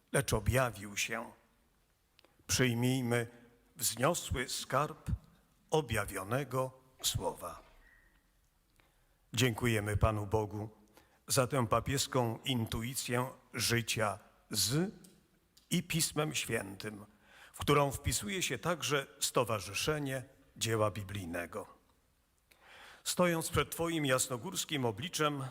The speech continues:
pragniemy Ciebie, Maryjo, uczynić przewodniczką i wzorem naszego biblijnego apostolatu.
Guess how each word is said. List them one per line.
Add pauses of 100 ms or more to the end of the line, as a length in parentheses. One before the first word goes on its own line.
(140)
pragniemy
Ciebie,
Maryjo, (540)
uczynić
przewodniczką (280)
i
wzorem (260)
naszego (140)
biblijnego
apostolatu.